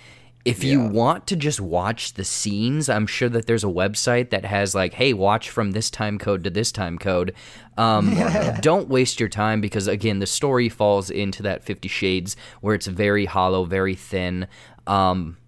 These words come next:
Speaker 1: but it has two very attractive people at the leads, and they're getting naked all the time. So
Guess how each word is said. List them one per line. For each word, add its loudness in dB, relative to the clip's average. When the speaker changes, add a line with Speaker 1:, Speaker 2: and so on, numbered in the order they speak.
Speaker 1:
but 0
it 0
has 0
two -2
very 4
attractive -2
people -2
at -2
the -4
leads, -2
and 0
they're 4
getting 0
naked 0
all -2
the -6
time. -6
So -2